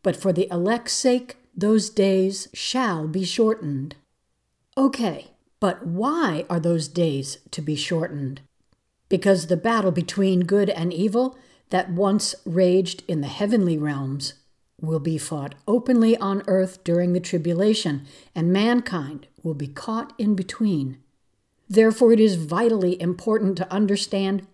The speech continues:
who's fighting and what they are fighting over. God, in His goodness, and His multitude of angels battle against Satan and his legions of Nephilim, demons, and human emissaries.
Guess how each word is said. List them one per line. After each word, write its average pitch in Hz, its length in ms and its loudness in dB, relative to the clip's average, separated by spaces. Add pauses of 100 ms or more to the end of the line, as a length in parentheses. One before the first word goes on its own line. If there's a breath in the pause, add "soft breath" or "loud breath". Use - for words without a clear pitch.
(120)
who's 254 280 6
fighting 247 520 2 (300)
and 208 280 0
what 233 240 2
they 247 140 4
are 240 140 2
fighting 214 520 0 (140)
over. 180 520 -2 (880)
God, 196 440 0
in 180 160 0
His 180 200 2
goodness, 175 600 2 (180)
and 226 140 4
His 196 160 2
multitude 208 540 2
of 180 220 2
angels 180 600 0
battle 214 480 0
against 196 600 -2
Satan 240 460 0
and 202 160 2
his 170 240 0
legions 165 720 0 (120)
of 175 180 -2
Nephilim, 240 720 2 (280)
demons, 180 600 2 (100)
and 214 160 0
human 240 420 4
emissaries. 185 840 -2